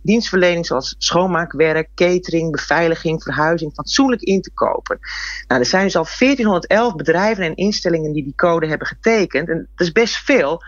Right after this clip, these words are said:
Maar dat betekent ook dat er nog heel veel groeipotentie is in Nederland. Want we hebben wel duizenden en duizenden bedrijven die diensten zoals schoonmaak inkopen. Dus ben je zo'n bedrijf, ga dan eventjes naar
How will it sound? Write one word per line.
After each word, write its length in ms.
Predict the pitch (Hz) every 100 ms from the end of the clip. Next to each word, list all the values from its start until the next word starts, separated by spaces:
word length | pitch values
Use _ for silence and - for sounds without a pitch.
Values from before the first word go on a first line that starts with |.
| - - -
Maar 180 | - 202
dat 100 | 202
betekent 440 | 214 208 202 190 214
ook 120 | 220
dat 100 | 175
er 60 |
nog 180 | 190 190
heel 280 | 175 254 240
veel 300 | - 254 220
groeipotentie 1080 | - 269 302 285 180 175 - 175 156 - 147
is 200 | 131 147
in 120 | 143
Nederland. 440 | 135 135 139 135 156
Want 140 | 165 - - - - -
we 100 | 185
hebben 240 | 202 202
wel 240 | 190 180 131
duizenden 640 | 226 254 302 269 202 175
en 220 | 175 156 -
duizenden 460 | 226 277 254 190
bedrijven 460 | 151 151 147 139 139
die 120 | 156
diensten 340 | - 175 156 139
zoals 260 | 151 127
schoonmaak 480 | - - 143 135 127 -
inkopen. 760 | 135 127 - 110 113 165 202
Dus 320 | 160 180 - -
ben 240 | 151 240
je 60 | 254
zo'n 180 | - 160
bedrijf, 380 | 143 113 120 156
ga 220 | 170 151
dan 180 | 143 143
eventjes 560 | 147 214 220 - 190 175
naar 240 | 156 156